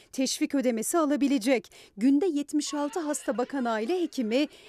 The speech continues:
en üstten performans ödemesi alacak ama bu hekimin altı dakikada bir hasta bakması demek. Yani hastanelerde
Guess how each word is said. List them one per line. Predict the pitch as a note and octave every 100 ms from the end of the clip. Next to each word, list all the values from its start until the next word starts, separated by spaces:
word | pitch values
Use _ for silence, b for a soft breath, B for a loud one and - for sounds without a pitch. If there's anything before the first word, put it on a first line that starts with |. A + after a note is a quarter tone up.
| B
en | F4
üstten | F#4 - F4 C#4 A#3+
performans | A3+ A#3+ A#3+ C4 A#3+ D4 D#4
ödemesi | C#4+ C4 B3+ C#4
alacak | G#3+ G#3+ G4+
ama | F4 A#3 B3 E4 b b b
bu | C4 D#4
hekimin | D#4 D4 C#4 G#3 - B B
altı | - C4+ C#4+ F#4+
dakikada | E4+ D#4+ D#4+ D4+ A#3+ A#3
bir | D#4 F4
hasta | C#4 C#4 G4 E4+
bakması | E4 D#4 F4 C#4+
demek. | D#4 A#3+ G3+ - A3
Yani | A#3+ D#4 E4+ A#3+ B3+ B B
hastanelerde | D4 D4+ - E4 E4 E4 E4 C#4+ E4+